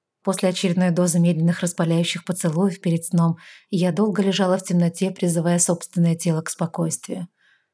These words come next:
Но оно не слушалось. Соски аж зудели. Зубы ломило, между ног все горело,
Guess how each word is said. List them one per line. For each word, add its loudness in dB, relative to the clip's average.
Но 4
оно 4
не -4
слушалось. -6
Соски 0
аж -2
зудели. 2
Зубы -4
ломило, 0
между 2
ног 2
все 0
горело, 2